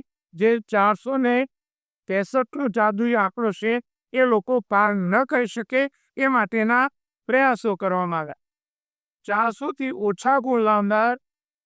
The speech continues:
ઈ ડબલ્યુ એસ ના અગિયાર વિદ્યાર્થીઓને બોતેર થી વધુ ગુણ આપવામાં આવ્યા, જેથી કરીને એ લોકો ચારસો ને ત્રેસઠ ની ઉપર જઈ શકે.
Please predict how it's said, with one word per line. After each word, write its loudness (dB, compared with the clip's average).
ઈ -4
ડબલ્યુ 4
એસ -2
ના 0
અગિયાર 0
વિદ્યાર્થીઓને 0
બોતેર 0
થી -4
વધુ 2
ગુણ 2
આપવામાં -2
આવ્યા, -8
જેથી 0
કરીને 0
એ 2
લોકો -2
ચારસો -2
ને -2
ત્રેસઠ -6
ની 0
ઉપર 2
જઈ 2
શકે. -10